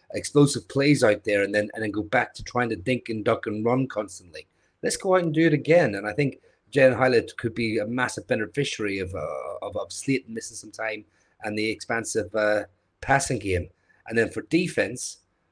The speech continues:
I'm going for first round rookie cornerback Tay Banks, man. That, you know, the, you got target on your back now with that, uh,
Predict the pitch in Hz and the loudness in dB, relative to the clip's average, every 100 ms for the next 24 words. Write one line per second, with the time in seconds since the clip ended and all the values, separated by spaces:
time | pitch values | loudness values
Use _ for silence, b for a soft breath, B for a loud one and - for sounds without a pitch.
0 | _ - 107 98 117 113 95 117 113 110 | _ -12 -6 2 4 4 4 8 10 10
1 | 95 92 - _ b b b b b b | 6 -2 -16 _ b b b b b b
2 | b _ 104 113 110 117 120 123 107 120 | b _ 2 2 4 6 6 6 2 2
3 | 131 143 139 143 - _ _ - - 147 | 4 4 4 2 -4 _ _ -8 6 10
4 | 151 151 131 110 - 127 131 117 143 139 | 10 10 6 4 0 0 2 2 0 0
5 | 107 - 113 107 113 123 120 120 120 110 | -4 -4 0 0 0 -4 -4 -4 -4 -4
6 | 113 - 139 127 127 - - 160 151 139 | -10 -6 -4 0 0 0 4 6 6 4
7 | 139 131 139 135 - 135 135 113 120 - | 2 2 2 0 0 -2 0 0 -2 0
8 | 120 113 110 | 2 2 2